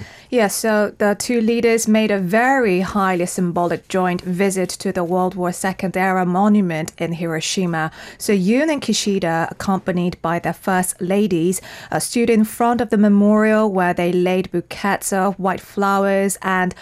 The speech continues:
lowered their heads as they paid tribute to tens of thousands of Koreans who died in the attack seventy-eight years ago. Now, just a little background about the monument in Hiroshima. The memorial in Hiroshima states that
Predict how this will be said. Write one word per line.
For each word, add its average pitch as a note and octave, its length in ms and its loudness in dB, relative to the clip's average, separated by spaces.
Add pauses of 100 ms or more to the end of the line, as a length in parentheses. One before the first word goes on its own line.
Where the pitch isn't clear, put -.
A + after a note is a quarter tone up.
(180)
lowered B3 360 4
their G3 160 2
heads F3 440 -2
as E3+ 160 -2
they E3+ 160 -2
paid E3+ 300 -4
tribute F3+ 460 -2 (100)
to F3 160 -6 (100)
tens G3 420 0
of E3+ 120 -4 (120)
thousands G#3+ 520 0
of E3 100 -6
Koreans E3+ 540 -2 (240)
who G3+ 80 0 (100)
died F#3 400 2
in E3+ 140 0
the E3 100 -2
attack E3+ 400 -6
seventy-eight E3 800 -4
years F#3 280 0
ago. C#3+ 380 -2 (360)
Now, A#3+ 260 2
just C#4 220 -2
a F4 60 4
little C#4+ 260 0
background F3+ 680 -2
about D#3+ 380 -2
the E3+ 40 -2
monument E3+ 640 0
in E3 180 -4
Hiroshima. E3 800 -2 (320)
The A#3 120 2
memorial A#3+ 640 6
in A#3 140 2
Hiroshima G3 640 2
states - 500 -2
that F#3+ 280 -2